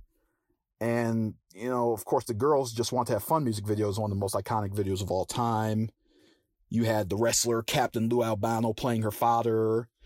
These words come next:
You know, she was being kind of the bratty daughter of sorts. Um, so, with that M T V Music Award,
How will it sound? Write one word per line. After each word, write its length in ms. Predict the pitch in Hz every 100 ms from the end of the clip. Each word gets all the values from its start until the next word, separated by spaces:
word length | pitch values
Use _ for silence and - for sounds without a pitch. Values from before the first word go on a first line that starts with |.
| - -
You 120 | 104
know, 140 | 98
she 160 | 104 113
was 140 | 104
being 180 | 110 107
kind 160 | 123 113
of 60 |
the 180 | 101 101
bratty 320 | 117 113 107
daughter 480 | 104 110 113 110 110
of 100 | 104
sorts. 720 | - 113 107 - - - - - _ _ _ _ - - _ _ - - - _ _ _
Um, 580 | 95 95 98 92 90 90 - - _ _ _ _ - - _ _ _ _ -
so, 540 | - 120 110 104 101 _ _ _ _ _ _ _ _ _ _ _ _ -
with 340 | 92 120 113
that 200 | 120 113 -
M 160 | 131
T 140 | 117 110
V 120 | 110
Music 340 | 131 165 113 110
Award, 560 | 104 104 101 98 101